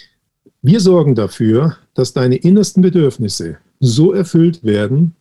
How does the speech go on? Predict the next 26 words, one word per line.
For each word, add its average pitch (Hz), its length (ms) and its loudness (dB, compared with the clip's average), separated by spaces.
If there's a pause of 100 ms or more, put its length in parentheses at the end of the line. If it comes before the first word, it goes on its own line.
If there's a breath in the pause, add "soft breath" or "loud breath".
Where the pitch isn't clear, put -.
(380)
dass 127 240 -4
du 175 180 2
hier 170 480 2 (380)
Sinn 160 400 2
spürst, - 680 -4
wenn 123 200 -2
du 127 60 -2
bei 120 160 -4
uns 131 240 -4
arbeitest. 98 800 -8 (680 soft breath)
Dann 127 140 0
muss 214 160 4
es 202 120 0
nicht 151 180 -2
immer 131 140 0
das 117 340 -6
iPhone 170 460 0
sein, 104 460 -2 (220)
dann 135 140 0
muss 170 160 2
es 165 120 -2
nicht 160 180 0
immer 143 200 2
die 123 120 -2
Flexibilität 127 920 -2
sein, 117 440 -2